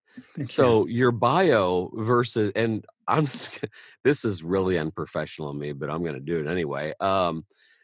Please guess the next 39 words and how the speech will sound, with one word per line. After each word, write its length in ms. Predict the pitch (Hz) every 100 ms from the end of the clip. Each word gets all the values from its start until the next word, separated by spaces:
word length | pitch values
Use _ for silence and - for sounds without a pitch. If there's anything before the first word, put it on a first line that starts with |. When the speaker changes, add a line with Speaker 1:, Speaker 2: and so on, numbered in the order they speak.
| _ _ _ _ 131
Speaker 2:
your 300 | 127 147 233
bio 760 | - 107 147 92 67 71 92 -
is 440 | 95 87 85 85 -
a 240 | 101 90
huge, 540 | 82 - 135 110 87 - 87
"Whoa, 460 | 92 139 120 76 62
no 220 | 101 110 104
way." 400 | 113 82 65 -
And 160 | 113
you 140 | 123 151
gently 420 | 123 180 190 156
was 160 | 131 123
like, 140 | 165
Oh, 280 | 415 453 427
yeah, 40 | 392 370
worked 300 | 202 196 -
with 100 | -
Steve, 400 | - 104 65 - _ _
okay, 220 | 143 151
Steve 320 | - 143 120
Jobs. 400 | 98 76 50 - _ - - - _ _ _ _ _ _
Uh, 100 | - - - 113 _ -
behind 500 | 147 165 143 185 302
the 80 | 214
scenes, 440 | - 147 104 95 101
and 80 |
I, 120 | 110 -
I 100 | 104
can't 280 | 104 147 131
believe 240 | 110 101
that 80 | 90
I'm 140 | 90
admitting 400 | 78 95 107 90
this, 220 | 76 73 -
but 320 | 92 90 90 95
before 480 | 117 113 143 214 180
I 100 | 131
pressed 380 | - 127 120 104
record 680 | 92 - 131 95 65 95